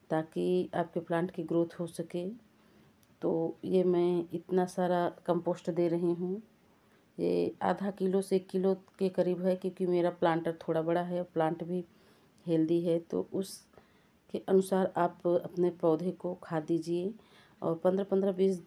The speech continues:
बीस दिन पर अगर ये कंपोस्ट आप डालते रहेंगे, तो आपके पौधे की ग्रोथ काफ़ी अच्छी होगी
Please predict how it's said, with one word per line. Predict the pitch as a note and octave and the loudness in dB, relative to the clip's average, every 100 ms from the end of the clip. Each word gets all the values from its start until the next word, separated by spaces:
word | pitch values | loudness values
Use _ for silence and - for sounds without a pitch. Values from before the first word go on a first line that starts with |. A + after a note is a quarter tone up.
| - | -2
बीस | F#3 E3+ | -2 2
दिन | F#3+ | 2
पर | F#3 F#3 F#3 - | 4 2 0 -2
अगर | E3+ F3+ | 0 2
ये | F3 F3 | 2 0
कंपोस्ट | E3+ F3 E3 F3 F3+ - | 0 -2 -2 -2 -4 -4
आप | - E3 | -2 -2
डालते | E3+ E3 E3 F3 | 0 0 0 -2
रहेंगे, | F3 F3 | -2 -4
तो | F3+ E3+ | -2 -4
आपके | E3 E3+ | -4 -8
पौधे | E3 D#3+ E3 | -4 -2 -2
की | F3+ F3 | -4 -4
ग्रोथ | D#3+ E3 E3 - | -2 -4 -4 -6
काफ़ी | E3 D#3+ | -6 -4
अच्छी | E3+ - F3 | -8 -6 -6
होगी | E3+ G3 | -4 -6